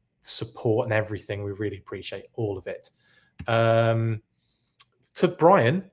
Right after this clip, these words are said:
shout out to Brian, actually. There's a few things we want to talk about here. So Brian Sauer does all amazing graphics. We really appreciate that as well. Brian, thank you so much, uh, for hooking me up with a single window graphic here as well that you're seeing right now,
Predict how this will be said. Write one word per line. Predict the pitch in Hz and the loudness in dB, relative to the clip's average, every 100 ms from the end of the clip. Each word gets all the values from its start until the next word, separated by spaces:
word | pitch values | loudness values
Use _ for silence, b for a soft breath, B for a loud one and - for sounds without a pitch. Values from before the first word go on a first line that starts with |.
| - | -6
shout | - 262 | 2 2
out | 294 | 2
to | 190 | 0
Brian, | 196 160 110 | 2 2 2
actually. | - - 135 | -4 -6 -4
There's | 139 135 | -2 -4
a | |
few | 147 214 | -4 -4
things | 185 135 | 0 0
we | 110 | 0
want | 110 | -2
to | 104 | -2
talk | 113 | -2
about | 110 - - | -2 -6 -4
here. | 127 139 196 B B - | 0 2 2 B B -6
So | - 151 139 | 0 4 4
Brian | 131 190 190 | 4 4 4
Sauer | 165 156 151 156 | 2 0 0 0
does | 139 | 0
all | 131 120 | 0 0
amazing | 127 143 113 104 | 0 -2 -2 -2
graphics. | 123 117 135 120 - - | -2 -2 -4 -6 -6 -4
We | 131 | -2
really | 127 | 0
appreciate | 110 - 120 - 113 | -2 -4 -6 -6 -6
that | 120 120 | -6 -6
as | 113 | -6
well. | 113 120 | -2 0
Brian, | 117 120 120 | 0 -2 -4
thank | 123 117 | -4 -8
you | 113 | -8
so | 113 | -8
much, | 104 123 151 - - b b b b - | -2 2 0 0 -10 b b b b 0
uh, | 120 117 113 | 4 4 4
for | 131 | 2
hooking | 127 143 | 2 2
me | 143 | 2
up | 160 | 2
with | 151 | 0
a | |
single | 147 - 202 170 127 107 104 - | 0 2 2 4 2 2 -2 -10
window | 120 120 110 107 101 101 | -2 0 0 0 -2 -2
graphic | 110 95 110 - | -6 -6 -10 -6
here | 139 120 | -4 -4
as | 107 | -4
well | 127 110 | -4 -4
that | 107 | -6
you're | 107 | -6
seeing | - 117 110 110 | -4 -4 -4 -4
right | 113 131 | -6 -6
now, | 127 107 | -6 -6